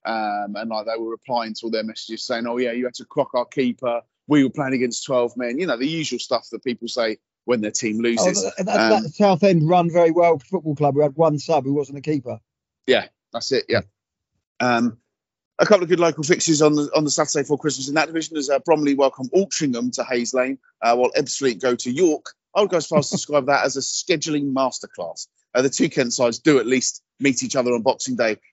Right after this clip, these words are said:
Speaker 1: with Stonebridge Road the destination for the second place Lilywhites. Uh, Bromley have also announced the signing of Maidstone striker Levi Amanchi. Uh, the Stones' top scorer is out for a little while with injury,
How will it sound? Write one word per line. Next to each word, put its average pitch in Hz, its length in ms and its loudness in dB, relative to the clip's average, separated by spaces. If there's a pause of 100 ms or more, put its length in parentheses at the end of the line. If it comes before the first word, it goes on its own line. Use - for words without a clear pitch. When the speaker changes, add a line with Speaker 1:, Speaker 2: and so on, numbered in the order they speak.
Speaker 1:
with 117 100 -4
Stonebridge 120 440 0
Road 117 220 2
the 104 60 -8
destination 110 600 -8
for - 80 -18
the 113 100 -4
second 135 360 -4
place 151 280 -2
Lilywhites. 190 600 0 (180)
Uh, - 80 4
Bromley 185 240 2
have 180 80 4
also 185 240 2
announced 175 240 0
the 175 60 -6
signing 180 280 -2
of 165 80 -2
Maidstone 185 360 -4
striker 185 260 -4 (100)
Levi 180 360 4
Amanchi. 175 500 -2 (320)
Uh, 135 80 2
the 135 80 -2
Stones' 160 320 0
top - 180 -4
scorer 156 240 2
is 139 80 -2
out 160 200 -2
for 180 80 0
a 156 60 2
little 190 340 4
while 175 200 8
with 156 140 0
injury, 156 420 0